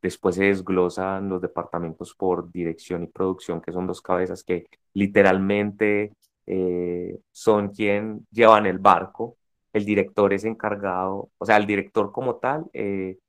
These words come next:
es el jefe absoluto, porque de él se encargan las decisiones que tienen que ver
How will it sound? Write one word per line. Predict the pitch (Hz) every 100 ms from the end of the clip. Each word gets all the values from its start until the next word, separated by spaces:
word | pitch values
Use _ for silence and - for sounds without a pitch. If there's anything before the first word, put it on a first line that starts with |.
| _ _ -
es | 101 95 92 - - - _ _ _ _ _ _ _ _ _
el | 120 110
jefe | 95 123 117 120
absoluto, | - - 98 95 92 - 131 _ _ _ _ _
porque | - - - 95
de | 92 90
él | 85
se | - 98
encargan | 98 104 107 104
las | 90
decisiones | 90 87 87 85 90
que | -
tienen | 95 87 87
que | 98
ver | 95 95